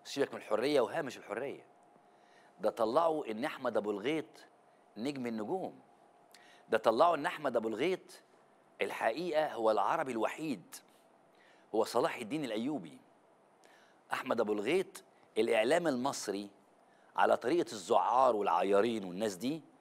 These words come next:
بينفخوا في احمد ابو الغيط بعد الحركه اللي عملها والكلام اللي قاله على تركيا وقطر،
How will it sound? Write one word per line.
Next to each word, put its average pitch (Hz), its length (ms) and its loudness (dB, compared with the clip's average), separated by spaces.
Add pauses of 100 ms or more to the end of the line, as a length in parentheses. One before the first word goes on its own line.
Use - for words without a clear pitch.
(440)
بينفخوا 120 540 0
في 151 80 4
احمد 135 280 0
ابو 117 120 2
الغيط 135 280 2
بعد 101 260 2
الحركه 156 400 0
اللي 104 140 0
عملها 117 440 2
والكلام 107 460 2
اللي 117 180 2
قاله 127 220 6
على 101 140 2
تركيا 127 300 2
وقطر، 175 460 2